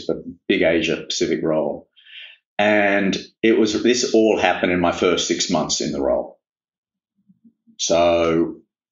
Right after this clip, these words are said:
again, this is a, a gentleman that had run the business in that country for a number of years. We'd actually bought the business from him, and he had done a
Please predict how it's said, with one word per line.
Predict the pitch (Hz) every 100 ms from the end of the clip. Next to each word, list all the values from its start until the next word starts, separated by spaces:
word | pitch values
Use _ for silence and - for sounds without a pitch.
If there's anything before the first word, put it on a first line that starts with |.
| _ _ -
again, | 104 104 101 85
this | 95 -
is | 95 85 80
a, | 85 82 -
a | 85 82
gentleman | 92 95 95 87 85
that | 80
had | 82
run | 90
the | 85
business | 87 92 - - -
in | 90
that | 85
country | - 95 92 -
for | 92
a | 85
number | 92 87
of | 80
years. | 90 101 - 87
We'd | 87
actually | - 90 85
bought | 95 95 87
the |
business | 82 - 82 -
from | 95 104 90
him, | 64 80
and | 73
he | 87 90
had | 76
done | 85 87 -
a | 85 87